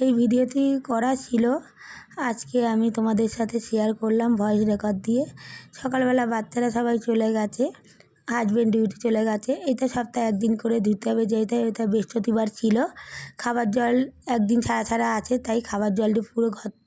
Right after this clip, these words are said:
এখানে ধুয়ে ফেললাম। বাকি কাজকর্ম তো করতেই হবে, মেয়েদের প্রতিদিনের দৈনিক যা কাজকর্ম করে, করে পুজো চান সেরে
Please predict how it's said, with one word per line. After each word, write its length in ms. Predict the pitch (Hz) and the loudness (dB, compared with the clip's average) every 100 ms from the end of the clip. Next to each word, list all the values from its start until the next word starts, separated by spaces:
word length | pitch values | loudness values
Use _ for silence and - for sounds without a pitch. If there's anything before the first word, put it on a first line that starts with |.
| - | -4
এখানে 300 | 226 226 233 | -4 0 2
ধুয়ে 280 | 190 208 226 | 4 2 2
ফেললাম। 460 | 226 220 220 262 320 - - - - - - - - - | 2 2 2 0 -4 -10 -20 -20 -20 -20 -20 -20 -16 -2
বাকি 320 | 247 233 247 | 0 0 -2
কাজকর্ম 540 | 220 233 220 247 233 226 | 0 -2 -2 0 0 0
তো 120 | 240 | -2
করতেই 420 | - 220 - 240 | -4 -4 0 2
হবে, 260 | 220 220 233 | 2 2 2
মেয়েদের 420 | 220 214 220 214 | 4 4 2 0
প্রতিদিনের 580 | 233 214 220 220 226 202 | 0 0 2 4 4 2
দৈনিক 340 | 220 220 226 190 | 4 4 2 2
যা 160 | 214 | -2
কাজকর্ম 640 | 214 214 - 233 220 220 | -2 -4 -4 -2 0 0
করে, 320 | 214 208 214 285 - - - - - | 0 0 0 -2 -6 -20 -20 -20 -6
করে 320 | 240 226 233 | 0 2 2
পুজো 360 | 233 233 214 233 | 2 0 2 2
চান 340 | 240 233 226 | 0 0 0
সেরে 360 | 220 226 254 | 0 0 2